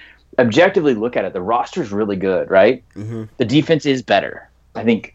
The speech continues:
Speaker 1: I think they've drafted extremely well the last two years, right? The most exciting parts of the Super Bowl to me, honestly, was for three quarters, watching this illusion of, like, Keanu Neal and even Jalen Collins and all of these young guys that,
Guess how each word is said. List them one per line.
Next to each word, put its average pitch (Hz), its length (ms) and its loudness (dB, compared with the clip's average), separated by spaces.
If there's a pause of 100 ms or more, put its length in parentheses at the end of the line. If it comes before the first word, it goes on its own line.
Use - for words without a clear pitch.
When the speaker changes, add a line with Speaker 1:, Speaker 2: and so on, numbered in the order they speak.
Speaker 1:
I 113 80 2
think 123 160 4
they've 101 160 0
drafted 110 520 2
extremely 143 680 0
well 104 240 4
the 98 60 2
last 90 320 0
two 101 100 -6
years, 90 560 -4 (380)
right? 131 160 6
The - 80 4
most 170 240 4
exciting 151 400 2
parts 113 260 0
of 123 40 -6
the 110 60 -6
Super 113 260 -8
Bowl 113 180 0
to 110 120 -10
me, 101 360 -6
honestly, 120 420 -4
was 107 300 -4 (420)
for 123 160 4
three 123 240 0
quarters, 110 580 4 (600)
watching 120 380 4
this 113 140 -2
illusion 101 760 -2
of, 95 220 0
like, 95 300 -2
Keanu 107 440 0
Neal 98 460 -2
and 95 140 -2
even 104 220 2
Jalen 107 360 4
Collins 98 520 2
and 95 80 -4
all 117 280 6
of 110 80 2
these 101 200 -6
young 101 280 -2
guys 82 340 0
that, 90 120 -12